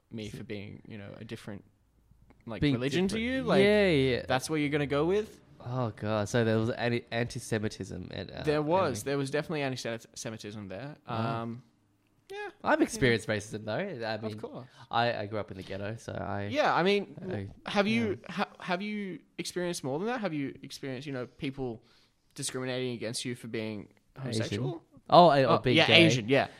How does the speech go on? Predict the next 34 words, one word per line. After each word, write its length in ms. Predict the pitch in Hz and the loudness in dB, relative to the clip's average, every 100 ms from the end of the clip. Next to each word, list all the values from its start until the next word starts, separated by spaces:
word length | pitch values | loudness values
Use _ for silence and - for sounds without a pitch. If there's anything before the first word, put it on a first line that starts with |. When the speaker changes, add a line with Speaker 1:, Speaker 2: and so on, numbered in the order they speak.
| - | 2
Speaker 1:
I 80 | 135 | 8
was 80 | |
Speaker 2:
Well, 100 | 156 | 12
Speaker 1:
going 160 | 165 165 | 12 12
with 100 | 160 | 8
Speaker 2:
it's 140 | 135 143 | 8 10
more 140 | 156 | 10
Speaker 1:
Asian. 100 | - | 8
Speaker 2:
definitely, 440 | 151 151 165 160 170 | 6 8 6 10 10
<laughs> 880 | - - 123 127 - - - - | 10 6 -2 -4 -6 -18 -16 2
well, 80 | 156 | 6
it's 100 | 151 | 8
definitely 320 | 170 170 170 147 | 8 6 8 6
more 180 | 135 113 | 8 6
Asian. 420 | 117 98 110 104 - | 4 2 -4 -8 0
Definitely 520 | 123 113 - 110 107 | 4 4 2 0 0
more, 260 | 107 107 - | 0 0 -2
especially 760 | - 113 - 123 - 117 107 101 - - - | -4 -6 -2 -2 -2 -6 -6 -8 -14 -20 -12
growing 320 | - 117 117 110 | -2 0 2 0
up 180 | 104 - | -2 -4
in 200 | 110 104 | -6 -2
an, 260 | 98 98 - _ _ - | -2 -4 -8 _ _ -14
in 100 | 110 | -8
an 120 | 101 | -8
area 760 | - 101 101 98 98 98 98 101 - _ _ _ - | -6 -6 -4 -4 -4 -6 -6 -8 -16 _ _ _ -6
where 640 | 104 101 98 101 101 - - | 0 0 2 0 -2 -4 -8
it 100 | 110 | -8
was 180 | 101 101 | -6 -4
mainly, 720 | 101 104 101 98 101 101 98 | -4 -4 -4 -4 -4 -6 -6
um, 640 | - 98 85 92 71 62 - - _ _ _ - 117 | -8 -10 -10 -14 -14 -18 -20 -20 _ _ _ -16 -6
whites. 480 | 92 151 - - - _ _ _ - - | -4 -4 -6 -20 -20 _ _ _ -14 -10
Speaker 1:
Okay. 200 | 135 107 | -10 -8
Speaker 2:
And, 500 | - 110 101 98 95 98 | -2 0 0 -2 -4 -4
um, 600 | 101 95 92 98 104 | -4 -6 -8 -10 -12